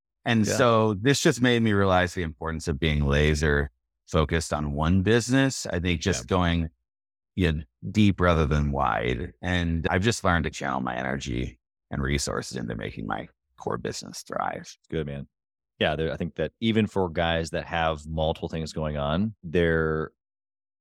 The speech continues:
Speaker 2: I like h-, actually how Alex Hormozi says it. Even though he was able to have nine, nine gyms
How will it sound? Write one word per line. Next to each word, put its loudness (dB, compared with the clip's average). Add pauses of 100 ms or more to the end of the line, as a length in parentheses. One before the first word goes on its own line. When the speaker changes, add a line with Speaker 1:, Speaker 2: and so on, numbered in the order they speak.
(160)
Speaker 2:
I -2
like 2
h-, -4
actually 0
how 0
Alex -2
Hormozi -2
says -8
it. -12 (640)
Even 6
though 6
he 2
was 2
able 2
to -4
have -2
nine, 0
nine 0
gyms -2